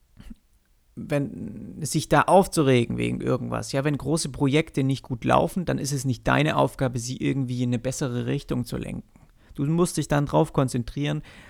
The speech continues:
deine Aufgaben so gut es geht mit der höchsten Qualität zu bearbeiten. Und wenn jetzt, also als Unterschied eben zu, zu der Kundenarbeit, wenn jemand direkt zu dir kommt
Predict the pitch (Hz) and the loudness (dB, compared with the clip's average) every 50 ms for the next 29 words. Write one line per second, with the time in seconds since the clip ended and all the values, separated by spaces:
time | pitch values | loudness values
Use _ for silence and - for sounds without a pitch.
0 | - - - - 131 147 175 185 180 - - - 139 143 - - - 135 131 131 | -20 -4 2 4 4 6 6 4 4 2 2 2 2 2 2 0 0 0 2 2
1 | 131 123 - 131 113 - 160 165 180 - - 147 139 - - 139 143 - - 135 | 0 -2 -4 -4 -6 -4 -6 -8 -8 -6 -6 -6 -6 -4 -2 -2 -2 0 0 -2
2 | 127 - 123 120 120 - 160 170 - - - 156 - - - 135 131 127 127 123 | 0 0 0 0 2 2 2 2 2 -2 -6 -8 -8 -4 0 0 2 2 2 0
3 | - - - 127 127 131 127 - - - - - - - - - - - 135 117 | -2 -2 0 2 4 2 2 0 -6 -20 -20 -20 -20 -20 -20 -16 -6 -4 -2 -2
4 | - - 98 104 101 101 - 104 107 - - 113 131 - - - - - - - | -2 -2 -2 -4 -6 -6 -6 -8 -10 -10 -12 -14 -16 -16 -18 -20 -20 -20 -20 -20
5 | - - - - - _ _ _ _ _ - - - - _ - - - - - | -20 -20 -20 -20 -20 _ _ _ _ _ -20 -20 -20 -20 _ -20 -20 -20 -20 -20
6 | - - - - - - - - - 139 127 127 147 170 175 160 160 - - - | -20 -20 -20 -20 -20 -20 -20 -10 -4 0 2 4 6 6 4 4 2 -2 -8 -14
7 | - - - - 131 127 123 - - 127 - - - 156 170 165 180 160 - - | -16 -14 -4 -2 -2 0 0 0 0 0 -2 0 0 0 4 4 4 4 2 2
8 | 156 156 151 156 - - - - - - - 135 135 120 131 120 - - - - | 0 -2 -2 -4 -6 -14 -20 -20 -18 -10 -6 -6 -4 -4 -6 -8 -8 -10 -8 -6
9 | 143 135 131 131 131 131 - - - _ _ _ _ _ _ _ _ _ _ _ | -4 -2 -2 -2 -2 -2 -4 -6 -12 _ _ _ _ _ _ _ _ _ _ _
10 | _ _ _ _ _ - 156 - - 143 131 127 123 - - 170 180 - - 123 | _ _ _ _ _ -20 -14 -8 -6 -2 0 0 -2 0 2 0 0 0 0 -2
11 | 127 151 139 135 135 135 131 127 127 127 123 123 120 127 120 - - 202 - - | -2 0 2 4 2 2 2 2 0 2 2 0 0 -2 0 0 0 0 0 -2
12 | - - - 120 110 123 123 120 117 - - 135 127 139 165 190 - - | -6 -6 -6 -6 -2 2 2 2 2 4 4 4 4 4 2 -2 -6 -10